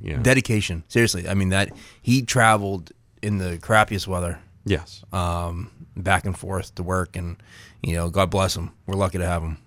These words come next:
Speaker 1: Jen okay?
Speaker 2: Jen's good.
Speaker 1: Yeah.
Speaker 2: Everyone's good over there.
Speaker 1: Yeah.
Speaker 2: You have to come over and say hi. They miss you, of course.
Speaker 1: I was just over there, like, three weeks ago.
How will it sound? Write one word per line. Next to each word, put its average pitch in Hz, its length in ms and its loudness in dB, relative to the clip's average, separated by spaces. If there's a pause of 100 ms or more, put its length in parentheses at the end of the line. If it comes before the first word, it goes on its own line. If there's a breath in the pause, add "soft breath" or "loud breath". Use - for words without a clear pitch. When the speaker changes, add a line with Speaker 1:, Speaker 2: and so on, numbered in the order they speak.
(120)
Speaker 1:
Jen 98 200 2
okay? 101 340 0 (260 soft breath)
Speaker 2:
Jen's 135 240 4
good. 135 280 6 (140)
Speaker 1:
Yeah. 95 160 -4
Speaker 2:
Everyone's 185 320 8
good 170 160 4
over 151 180 2
there. 90 260 -2
Speaker 1:
Yeah. 98 100 0
Speaker 2:
You 123 60 6
have 127 100 6
to - 60 -4
come 127 120 0
over 120 140 4
and 110 100 0
say 110 120 2
hi. 95 200 0 (300 soft breath)
They 107 80 0
miss 110 240 4
you, 82 180 -4
of - 120 -6
course. 87 340 0 (340)
Speaker 1:
I 101 60 -2
was 101 100 -2
just 113 140 -10
over 113 200 0
there, 69 100 -4
like, 64 160 -12
three 90 160 -6
weeks 87 260 -4
ago. - 140 -18